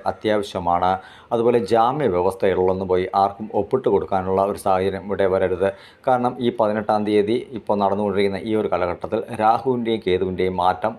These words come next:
വന്നിട്ടുണ്ട്. അപ്പോൾ നിങ്ങൾക്ക് വളരെ അധികം ഉയർന്ന രീതിയിൽ വളരെ പ്രഭാവമുള്ള പല കാര്യങ്ങളും നിങ്ങളുടെ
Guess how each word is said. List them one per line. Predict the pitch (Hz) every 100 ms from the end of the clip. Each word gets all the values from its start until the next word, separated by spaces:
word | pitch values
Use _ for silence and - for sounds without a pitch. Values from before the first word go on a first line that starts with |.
| 98
വന്നിട്ടുണ്ട്. | 90 87 85 90 -
അപ്പോൾ | 101 110 120 - - - 131
നിങ്ങൾക്ക് | 135 135 120 113
വളരെ | 120 139 143 151 - 104
അധികം | 98 101 104 104 107
ഉയർന്ന | 113 131 139 143 147 151 151 110
രീതിയിൽ | 104 101 104 101 101 - - -
വളരെ | 104 104 107 104 -
പ്രഭാവമുള്ള | 110 107 123 135 151 101 90 95 95
പല | 98 113 131 -
കാര്യങ്ങളും | 90 92 92 98 95
നിങ്ങളുടെ | 90 95